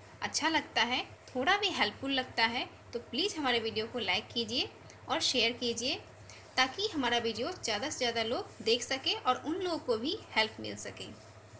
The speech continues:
Friends, यदि आपको किसी भी question से related कोई भी डाउट है, तो please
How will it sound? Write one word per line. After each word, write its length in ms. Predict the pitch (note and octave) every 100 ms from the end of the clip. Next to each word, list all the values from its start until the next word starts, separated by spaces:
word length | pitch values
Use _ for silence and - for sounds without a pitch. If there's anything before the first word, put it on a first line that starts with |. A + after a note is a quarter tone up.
| - - - - - - - - -
Friends, 300 | F#4 A#4+ -
यदि 200 | C4+ F#4+
आपको 300 | A4+ D4 D#4+
किसी 280 | D#4 C4+ F#4+
भी 100 | F#4+
question 320 | C#4+ C4+ B3+
से 120 | B3
related 320 | A3+ G#3 B3 C#4+ -
कोई 140 | C#4
भी 120 | C#4+ C4
डाउट 360 | G#3 G#3+ B3
है, 180 | C#4 F#4 - -
तो 60 |
please 480 | B3 - E4+ G#4+ -